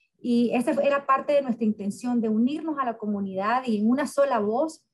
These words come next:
demandar la libertad por Nicaragua y la de los presos políticos. Además, hemos tenido una serie de reuniones con diferentes tomadores de decisión,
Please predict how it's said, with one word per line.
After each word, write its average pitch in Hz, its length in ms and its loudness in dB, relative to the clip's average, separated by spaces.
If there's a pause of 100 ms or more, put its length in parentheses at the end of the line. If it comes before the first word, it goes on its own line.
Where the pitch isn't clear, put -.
(240)
demandar 208 640 -2
la 226 160 -2
libertad 202 420 -4
por 233 140 -2
Nicaragua 220 720 0
y 202 60 -4
la 196 100 -2
de 180 80 -4
los 190 100 -10
presos 196 340 -6
políticos. 240 840 2 (400)
Además, 247 460 10
hemos 311 200 8
tenido 277 480 8
una 277 200 4
serie 269 280 2
de 285 100 8
reuniones 240 880 4
con 233 260 4
diferentes 220 560 0
tomadores 214 480 0
de 240 60 -2
decisión, 220 840 -2